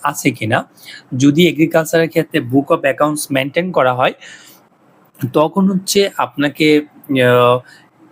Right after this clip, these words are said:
খরচ যেটা দাবি করবেন, সেটা আপনি দাবি করতে পারবেন। আর যদি book of accounts মেনটেন না করেন, তাহলে আপনি যত টাকা, আহ, এগ্রিকালচার থেকে পাইছেন, তার ষাট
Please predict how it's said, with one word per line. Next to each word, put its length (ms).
খরচ 360
যেটা 180
দাবি 280
করবেন, 440
সেটা 260
আপনি 160
দাবি 240
করতে 260
পারবেন। 380
আর 120
যদি 260
book 260
of 120
accounts 500
মেনটেন 420
না 140
করেন, 320
তাহলে 400
আপনি 280
যত 200
টাকা, 260
আহ, 640
এগ্রিকালচার 560
থেকে 200
পাইছেন, 420
তার 220
ষাট 280